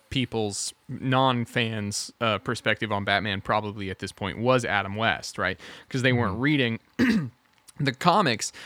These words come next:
Speaker 1: take a return to that sort of earlier, darker story in the seventies after the Comics Code loses some of its teeth and
Speaker 2: Yeah.
Speaker 1: that kind of thing. So, like, Denny O'Neil and Neil Adams, like, their runs where the Joker, like, Joker's five-way revenge, he comes back and he's, like, mean again.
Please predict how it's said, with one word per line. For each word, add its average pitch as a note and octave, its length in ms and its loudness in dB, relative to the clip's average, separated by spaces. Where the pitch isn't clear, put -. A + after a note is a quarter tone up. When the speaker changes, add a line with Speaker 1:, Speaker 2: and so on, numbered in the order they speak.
Speaker 1:
take E3 200 4
a D#3 60 2
return C3+ 520 2
to A#2+ 80 -6
that A2+ 180 2
sort A#2+ 240 2
of G2 160 -4
earlier, A#2+ 500 4
darker G#2 500 2
story A2+ 640 2
in C3 180 2
the G#2+ 60 -2
seventies G#2 640 0
after A2 240 0
the G2+ 80 -6
Comics B2 360 0
Code G#2+ 460 0
loses G#2+ 400 -2
some A2+ 220 0
of F2+ 100 -4
its - 200 -4
teeth C#3 420 2
and G#2 600 2
Speaker 2:
Yeah. A#2+ 100 -6
Speaker 1:
that A#2 160 4
kind G#2+ 100 0
of F#2+ 60 -2
thing. G2+ 100 -2
So, G#2+ 120 -2
like, G#2 200 0
Denny A#2 260 4
O'Neil G#2+ 480 4
and G#2 120 0
Neil G#2 240 2
Adams, G#2+ 400 0
like, F2+ 180 -6
their A2+ 180 6
runs G#2 520 0
where A2+ 160 2
the G#2 100 0
Joker, A2 480 0
like, G#2 220 -4
Joker's B2+ 340 2
five-way A#2+ 380 6
revenge, G#2+ 560 2
he A#2 100 -4
comes A2 240 -4
back G#2 320 2
and G#2 100 -2
he's, A2 160 -4
like, G2 200 -4
mean G#2+ 260 0
again. G#2 300 -2